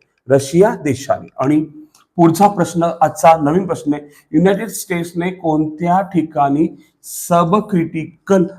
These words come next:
आण्विक चाचणी घेतली आहे? युनायटेड स्टेट्सने त्यांच्या कोणत्या ठिकाणी, जिंजीर, आरो मोटाना नेवाडा. आपल्याला ऑप्शन मध्ये उत्तर सांगायचंय, कमेंट मध्ये सांगायचंय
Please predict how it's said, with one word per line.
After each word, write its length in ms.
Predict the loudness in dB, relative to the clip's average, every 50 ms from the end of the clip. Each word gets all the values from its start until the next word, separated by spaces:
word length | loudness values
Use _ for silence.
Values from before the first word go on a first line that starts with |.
| -8 _
आण्विक 540 | 0 4 6 6 8 6 6 4 0 -4 -4
चाचणी 400 | -4 -4 -4 -2 0 4 4 4
घेतली 460 | 4 4 0 -4 -4 -4 -4 -4 -2 -2
आहे? 440 | -2 -4 -6 -10 -12 -12 -12 -16 _ _ _ _ _ _ _ _ _ _ _ _ _ -2
युनायटेड 380 | 0 2 2 4 4 4 2
स्टेट्सने 420 | 2 0 -2 -2 -2 -2 -2 -4 -4
त्यांच्या 300 | -2 -4 -2 -2 -2 0
कोणत्या 280 | 2 0 2 2 2
ठिकाणी, 340 | 0 0 -2 -4 -4 -4 -4
जिंजीर, 560 | -6 -4 -4 -2 0 0 0 2 0 0 0 0 -6 -14 _ _ _ _ 0 2
आरो 600 | 4 4 4 4 6 6 4 4 2 -2 -8 -10
मोटाना 720 | -2 2 4 4 2 2 2 2 2 4 4 2 0 -2 -2 -4 -4 0
नेवाडा. 540 | 2 6 6 6 6 6 4 2 2 0 -2 -6 -14 -20 -6 -4
आपल्याला 460 | -4 -4 -2 -2 -4 -2 -2 -4 -6 -4 -4
ऑप्शन 380 | -2 -2 -2 -4 -2 0 0
मध्ये 140 | 2 2 2
उत्तर 240 | 0 0 -4 -6 -6
सांगायचंय, 480 | -4 -4 -4 -2 -2 -4 -6 -6 -10 -12
कमेंट 360 | -4 0 0 2 2 2 2
मध्ये 120 | 2 -2
सांगायचंय 440 | -2 -4 -4 -4 -4 -4 -4 -6 -8